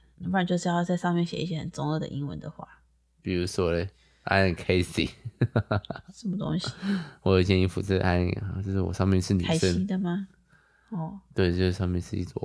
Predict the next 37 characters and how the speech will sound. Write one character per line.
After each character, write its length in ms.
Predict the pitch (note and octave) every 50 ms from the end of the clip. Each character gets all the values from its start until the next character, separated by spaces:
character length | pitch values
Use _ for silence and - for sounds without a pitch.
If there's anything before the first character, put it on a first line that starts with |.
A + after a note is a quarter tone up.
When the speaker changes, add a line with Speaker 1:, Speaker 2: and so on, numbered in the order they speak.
| -
Speaker 2:
花， 160 | - - - - -
一 80 | G#2
个 100 | F#2 F#2+
大 320 | F2+ - - G#2 F#2 E2 E2
的 520 | - - G1+ G1+ G1+ G1+ - - - - -
花， 340 | - - - F#2+ F#2 F2 F#2
然 80 | F#2+ F#2
后 80 | G2
上 120 | - - F#2+
面， 80 | F#2
下 200 | F#2 - - F#2+
面 180 | F#2+ F#2 F2+ F2+
就 160 | - F#2 F#2
是 340 | F2+ F#2+ F#2 F2+ F2+ F#2 - -
I 300 | - F#2 F#2 F#2 F#2+ F#2+
am， 80 | F2+ - - - -
然 120 | F#2+ F2+
后 140 | F2 F2+ F#2+
女 340 | G#2 G#2 - G2 F#2+ F2+ F2
生 220 | E2+ - A#2+ B2
名。 180 | C3 A#2+ G2+ - - G2 - _ _ _ _ _ -
Speaker 1:
为 100 | G#3 G#3
什 180 | F#3+ G#3 -
么？ 280 | - D3+ - - A3 - _ _ _ -
Speaker 2:
嗯， 160 | A#2 A#2 A#2 - - - - - G#2 A#2+ A2+ A#2 A#2 B2
我 140 | B2 A#2+
不 100 | G#2+ B2
知 60 | C3+ C#3
道 100 | C3+ B2+
是 80 | C3
女 120 | B2+ G#2 F2
生 140 | - -
的 80 | G2 F#2+
衣 80 | G2 G2
服 140 | - -
啊。 180 | - - G2+ - - C#3 C3+ - _ _ _ _ _ _ _ _ _ _ _
Speaker 1:
哈？ 500 | - - - A3 G3+ G3 G3+ G#3 A3 A#3+